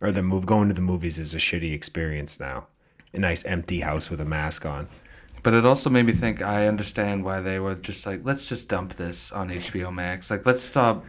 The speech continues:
Speaker 2: like"
Speaker 1: <laughs> Dump it.
Speaker 2: Yeah, like, we're done here. But yeah, Wonder Woman nineteen eighty-four, a movie that answers the question, what if Wonder Woman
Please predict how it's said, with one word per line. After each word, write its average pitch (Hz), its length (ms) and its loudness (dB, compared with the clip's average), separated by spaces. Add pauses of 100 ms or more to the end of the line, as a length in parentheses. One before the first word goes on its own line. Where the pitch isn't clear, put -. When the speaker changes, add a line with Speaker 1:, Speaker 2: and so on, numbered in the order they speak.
(100)
Speaker 2:
like" 101 320 -2 (340)
Speaker 1:
<laughs> - 340 -10
Dump 147 280 8
it. 143 220 6 (320)
Speaker 2:
Yeah, 107 340 2 (240)
like, 104 180 -4
we're 139 80 6
done 92 260 0
here. 95 320 -4 (1080)
But 143 80 2
yeah, 107 80 6
Wonder 151 320 6
Woman 165 280 8
nineteen 131 400 4
eighty-four, 107 600 2
a 98 40 0
movie 139 300 6
that 120 320 6
answers 120 380 2
the 117 60 2
question, 120 1000 2
what 139 160 4
if 196 160 -2
Wonder 170 280 2
Woman 101 540 -2